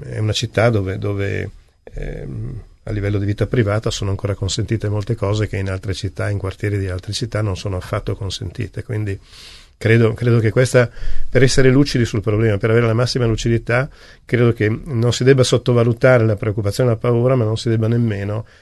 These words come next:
essere, eh, vittime di, di, di, di questa stessa paura, tanto da modificare i propri comportamenti sociali, non dare, non vivere il parco sotto casa, non sentire propria,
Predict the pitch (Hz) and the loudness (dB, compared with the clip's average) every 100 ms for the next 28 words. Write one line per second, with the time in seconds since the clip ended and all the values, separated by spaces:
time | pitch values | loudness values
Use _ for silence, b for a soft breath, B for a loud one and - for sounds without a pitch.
0 | b - 110 - 104 101 101 - b b | b -4 -2 -2 -2 -2 -4 -10 b b
1 | 113 101 104 101 104 98 123 123 - 101 | -8 -6 -6 -6 -6 -2 -2 -2 -2 -2
2 | 101 98 95 95 98 95 98 - 110 113 | -2 -4 -6 -6 -8 -6 -6 -4 -4 -2
3 | 117 113 120 139 120 117 127 - 123 123 | 0 0 2 2 4 4 2 2 2 2
4 | 131 110 110 - 123 120 113 110 117 123 | 2 2 0 -2 -6 -2 -2 -2 -2 0
5 | 120 110 104 110 107 104 98 104 101 - | 0 0 -2 -2 -2 -2 -4 -4 -4 -8
6 | 110 - 123 101 101 101 98 104 101 98 | -8 -2 0 0 -4 -6 -6 -4 -4 -6
7 | - B B B 110 117 110 117 113 107 | -10 B B B 2 2 6 4 4 2
8 | - 113 104 - 110 110 - 117 117 117 | 0 0 0 -4 -4 -4 0 0 0 0
9 | 117 113 107 110 107 104 113 104 113 104 | 0 -2 -2 -2 -4 -4 -2 -2 -2 -4
10 | 113 113 101 110 107 104 | -2 -2 -2 -4 -4 -4